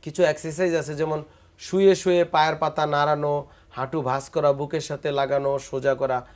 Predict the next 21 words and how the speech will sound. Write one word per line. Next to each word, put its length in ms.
যখন 280
সে 160
রাতে 300
ঘুমাবে 440
এই 140
জাতীয় 360
এক্সারসাইজগুলা 760
করা। 400
আর 160
কিছু 280
মহিলাদের 500
আর্গোনমিক্স, 720
মানে 160
আমরা 220
বলি 180
কাজের 580
নিয়ম 380
কানুন 280
মেনে 320
চলা, 320
যেমন 320